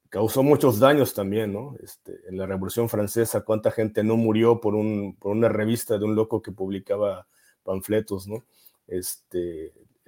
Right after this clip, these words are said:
hay, hay muchas historias de cómo cuando la tecnología irrumpe, eh, provoca grandes cambios que son irreversibles. Entonces, estamos ante, ante una nueva época igual, igual como cuando entraron las máquinas de vapor,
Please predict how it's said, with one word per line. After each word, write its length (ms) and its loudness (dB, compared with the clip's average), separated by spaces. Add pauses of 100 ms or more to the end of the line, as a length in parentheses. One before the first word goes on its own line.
(400)
hay, 140 4
hay 160 8
muchas 360 8
historias 380 8
de 140 2
cómo 280 4
cuando 240 2
la 160 4
tecnología 540 2
irrumpe, 640 4 (640)
eh, 420 -4 (360)
provoca 340 8
grandes 360 8
cambios 420 4
que 100 -2
son 200 0
irreversibles. 720 -2
Entonces, 480 -2
estamos 440 2
ante, 360 -2
ante 220 -2
una 160 2
nueva 240 6
época 300 -2
igual, 320 2 (380)
igual 260 2
como 220 -2
cuando 240 0
entraron 260 0
las 140 0
máquinas 340 0
de 80 2
vapor, 420 2